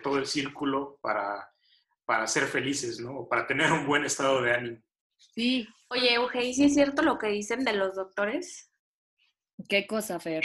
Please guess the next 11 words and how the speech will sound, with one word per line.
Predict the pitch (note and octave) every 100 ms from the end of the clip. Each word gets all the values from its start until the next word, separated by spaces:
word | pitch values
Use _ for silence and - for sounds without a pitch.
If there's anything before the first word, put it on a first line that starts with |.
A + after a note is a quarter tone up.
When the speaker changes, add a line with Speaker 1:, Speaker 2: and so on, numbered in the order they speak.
| - -
Speaker 3:
<laughs> | D4 - - C5 A4+ - -
Que, | D4+ C#4 C4 C4 - - - - - _ _ _
que | C4 B3 A#3+ A#3 A#3
cuando | A#3+ A#3+ A#3
no | A#3+
están | - C#4 B3+
estudiando | - G#3+ G#3+ G#3+ A3 A3 A#3
o | G#3+
con | - G3
el | G3
paracetamol, | G3 F#3+ F#3+ - G#3 G3 G3 G#3 C#4+